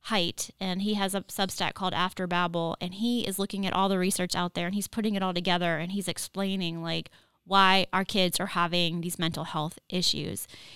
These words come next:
And, um, i-, he's like, "There's no other thing that sh-,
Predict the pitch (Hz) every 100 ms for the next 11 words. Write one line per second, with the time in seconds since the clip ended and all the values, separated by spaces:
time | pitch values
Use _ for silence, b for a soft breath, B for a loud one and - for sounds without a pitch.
0 | B - 202 185 180 175 175 - 180 170
1 | 160 165 175 - _ _ _ _ _ _
2 | _ _ _ _ _ 190 - - - 233
3 | 254 240 208 185 202 208 220 220 208 208
4 | 202 - 226 202 185 185 170 - _ _
5 | -